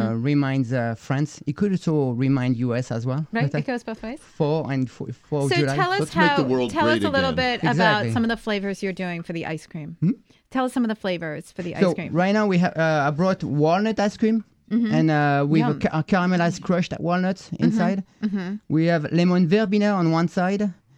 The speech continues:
Speaker 2: almond ice cream, and, uh, the last one is mint.
Speaker 1: Yum.
Speaker 3: Oh.
Speaker 2: That's the
Speaker 1: So
Speaker 2: flavor
Speaker 1: when
Speaker 2: of
Speaker 1: you're,
Speaker 2: the week.
Speaker 1: when you're coming up with your flavors, are you, how, how are you getting inspired?
Speaker 2: I inspire based on, uh, the dessert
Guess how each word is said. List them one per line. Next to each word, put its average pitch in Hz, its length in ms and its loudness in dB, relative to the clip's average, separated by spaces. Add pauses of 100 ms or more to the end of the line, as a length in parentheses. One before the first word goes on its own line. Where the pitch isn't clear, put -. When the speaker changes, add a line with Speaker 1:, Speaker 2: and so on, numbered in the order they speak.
(520)
Speaker 2:
almond 220 540 4
ice 185 220 -2
cream, 220 280 0 (260)
and, 180 240 2
uh, 151 420 2
the 147 100 0
last 156 240 -2
one 202 160 -2
is 143 200 -2
mint. 156 400 -2 (280)
Speaker 1:
Yum. 190 460 -4
Speaker 3:
Oh. 185 160 -6
Speaker 2:
That's 160 180 -4
the 165 100 -2
Speaker 1:
So 165 80 0
Speaker 2:
flavor 175 100 2
Speaker 1:
when 165 100 4
Speaker 2:
of 165 60 4
Speaker 1:
you're, 165 100 2
Speaker 2:
the 165 60 2
week. 156 280 -2 (100)
Speaker 1:
when 254 180 0
you're 247 120 0
coming 277 420 -4
up 247 140 -6
with 233 120 -6
your 220 100 -4
flavors, 190 640 -6 (280)
are 202 80 -2
you, 190 720 0
how, 220 360 -6
how - 140 -4
are 220 40 0
you 214 120 -2
getting 196 200 -4
inspired? 160 580 -10 (600)
Speaker 2:
I 151 80 0
inspire 180 440 2
based 156 240 0
on, 156 240 2
uh, 135 340 0
the 131 140 -2
dessert 160 520 0